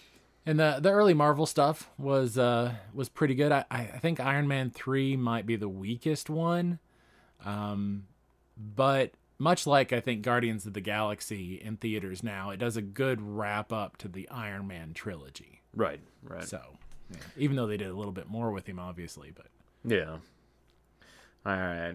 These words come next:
Speaker 2: Uh, well, what I've watched, and I'm, I won't get into the, the old stuff that I've watched. We've, we have started our Star Wars chronicle, chrono-, chronological,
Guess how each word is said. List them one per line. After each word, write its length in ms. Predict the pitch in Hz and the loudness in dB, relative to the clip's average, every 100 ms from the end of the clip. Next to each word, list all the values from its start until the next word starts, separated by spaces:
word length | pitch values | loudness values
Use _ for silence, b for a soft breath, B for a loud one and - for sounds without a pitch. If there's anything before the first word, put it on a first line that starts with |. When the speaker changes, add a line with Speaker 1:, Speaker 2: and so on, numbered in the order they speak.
| 87 | -2
Speaker 2:
Uh, 300 | 107 107 104 | 2 4 4
well, 360 | 107 110 95 - - | 4 2 0 -12 -2
what 140 | 101 | 0
I've 280 | - 151 123 | 2 2 2
watched, 540 | 92 87 87 - - - - | 2 2 2 -2 -16 -18 -12
and 120 | 95 98 | -4 -2
I'm, 140 | 107 | 0
I 180 | 80 110 | 4 4
won't 240 | 107 101 | 2 0
get 140 | 95 98 | 0 0
into 280 | 92 85 87 | -2 -6 -4
the, 320 | 87 85 80 | 0 0 -2
the 120 | 80 | -2
old 240 | 64 85 - | -2 -2 -4
stuff 200 | - - | -6 -2
that 100 | 82 | -2
I've 100 | 82 | 0
watched. 300 | 82 78 - | 0 -2 -2
We've, 160 | 98 92 104 | -2 0 0
we 180 | 104 101 | 2 4
have 180 | 107 | 4
started 300 | - 101 98 95 | 4 2 4 4
our 100 | 95 | 2
Star 240 | 95 90 | 2 0
Wars 320 | 87 87 82 | 2 -2 -4
chronicle, 500 | - 104 92 87 95 - 87 | -6 -4 -4 -2 -4 -4 -8
chrono-, 800 | - 104 98 87 90 90 85 - - b - | -2 0 2 0 0 0 0 -2 -10 b -10
chronological, 840 | - 143 135 127 113 - 107 104 | 2 4 8 8 6 4 4 4